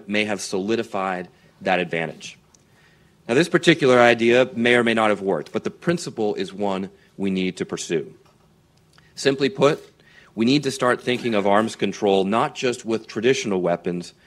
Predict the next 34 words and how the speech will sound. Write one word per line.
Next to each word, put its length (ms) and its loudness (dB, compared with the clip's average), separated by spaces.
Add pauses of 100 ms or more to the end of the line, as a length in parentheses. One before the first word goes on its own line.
(220)
but 140 -2
with 200 -8
new 200 -2
ones 340 -6
as 160 -14
well. 360 -8 (1300)
Authoritarian 680 4
regimes 520 0 (160)
have 180 4
an 60 2
ad-, 140 -4
inherent 580 0
advantage 600 0 (320)
in 120 -2
developing 640 0
A 180 2
I 180 2
weapon 340 -2
systems 480 -8
because, 280 -6
one, 440 -2 (180)
surveillance 800 2
gives 340 0
them 240 -2
much, 260 -4 (140)
uh, 200 -6 (180)
a 60 -10
bigger 360 2
access 420 0
to 120 -8
much 260 -6
bigger 320 0
data 400 -4
sets, 480 -14